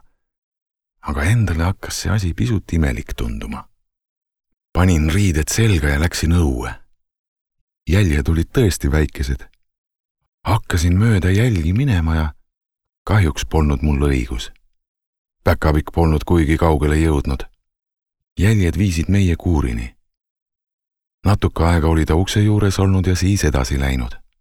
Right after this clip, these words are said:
Kohe kuuri nurga tagant ma ta leidsingi.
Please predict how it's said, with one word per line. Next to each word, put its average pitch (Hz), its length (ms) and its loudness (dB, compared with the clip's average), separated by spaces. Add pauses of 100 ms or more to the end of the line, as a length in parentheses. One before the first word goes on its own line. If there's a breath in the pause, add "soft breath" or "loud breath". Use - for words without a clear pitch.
(920)
Kohe 85 280 2
kuuri 87 300 2
nurga 85 300 0
tagant 76 260 0
ma 78 140 0
ta 80 120 0
leidsingi. 71 560 -2